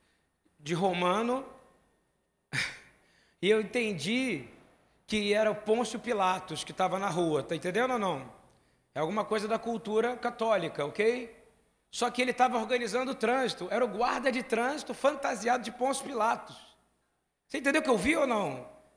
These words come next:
Eu tirei foto. Pôncio Pilatos falava assim: "Para aqui, para aqui." Aí Jesus vinha atrás: "Posso ir, Pôncio?" Isso é cultura. Quem tá entendendo o que eu tô dizendo ou não?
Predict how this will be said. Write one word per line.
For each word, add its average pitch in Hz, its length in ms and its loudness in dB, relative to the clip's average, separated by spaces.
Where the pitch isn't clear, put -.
Eu 208 100 -2
tirei 240 280 -4
foto. 254 420 -2
Pôncio 311 320 2
Pilatos 262 320 0
falava 262 160 2
assim: 269 160 -4
"Para 302 240 8
aqui, 294 420 -4
para 269 180 4
aqui." 294 400 4
Aí 254 140 6
Jesus 254 300 4
vinha 269 140 6
atrás: - 280 4
"Posso 233 320 4
ir, 294 140 2
Pôncio?" 196 540 -2
Isso 185 180 -4
é 220 40 0
cultura. 208 1800 -6
Quem 302 140 -4
tá 254 140 2
entendendo 190 320 -2
o - 20 -6
que 165 60 -8
eu 160 60 -4
tô 175 100 -6
dizendo 165 300 -4
ou 165 60 -4
não? 143 260 -4